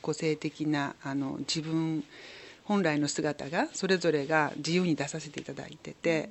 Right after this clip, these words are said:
で、何よりいいのは、あの、覚えてないことがたくさんあるんですけど、先生は一言もそれに対して、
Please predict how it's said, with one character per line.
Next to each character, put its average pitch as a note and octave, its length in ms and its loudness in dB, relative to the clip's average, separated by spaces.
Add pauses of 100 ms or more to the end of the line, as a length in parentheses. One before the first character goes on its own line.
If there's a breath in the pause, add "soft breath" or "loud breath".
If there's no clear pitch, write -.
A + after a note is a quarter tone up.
で、 E3+ 80 -2
何 A#3+ 240 10
よ G#3 80 6
り E3+ 180 0
い F#3 40 2
い F3+ 40 2
の D3 160 0
は、 D3+ 240 2 (420 loud breath)
あ D#3 140 0
の、 D3 140 2 (100)
覚 G#3+ 200 8
え A3 40 4
て E3+ 100 0
な D#3+ 160 2
い D#3 120 2
こ - 160 -6
と C#3+ 160 -4
が C3+ 180 -10 (140)
た D3 100 -6
く - 60 -10
さ F3+ 140 0
ん - 20 4
あ A3 80 6
る D4 60 8
ん A#3+ 60 10
で F#3 100 4
す - 100 -6
け E3 120 0
ど、 A3+ 360 8 (100)
先 E3+ 160 -2
生 F3 220 0
は D#3 340 2
一 - 200 -2
言 G3 200 2
も F#3+ 80 2
そ - 120 0
れ F3 100 0
に E3+ 100 0
対 E3+ 260 0
し - 100 -8
て、 D#3 220 2